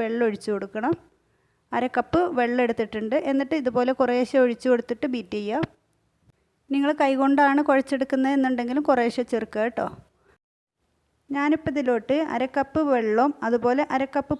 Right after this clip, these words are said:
പാലും ചേർത്തിട്ടാണ് കുഴച്ചെടുക്കുന്നത്. നിങ്ങളെടുക്കുന്ന പൊടിക്കനുസരിച്ചിട്ട് മാറ്റങ്ങളൊക്കെ വന്നേക്കാം.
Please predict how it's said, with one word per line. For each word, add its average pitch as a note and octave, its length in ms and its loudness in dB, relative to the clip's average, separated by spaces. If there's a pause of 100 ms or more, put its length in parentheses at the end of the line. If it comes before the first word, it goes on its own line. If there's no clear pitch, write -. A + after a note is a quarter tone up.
പാലും A#3+ 480 4
ചേർത്തിട്ടാണ് G#3+ 520 -2 (120)
കുഴച്ചെടുക്കുന്നത്. G3+ 800 -2 (480)
നിങ്ങളെടുക്കുന്ന D4+ 560 4 (120)
പൊടിക്കനുസരിച്ചിട്ട് C4 840 0 (120)
മാറ്റങ്ങളൊക്കെ B3 580 0 (100)
വന്നേക്കാം. G3+ 460 -2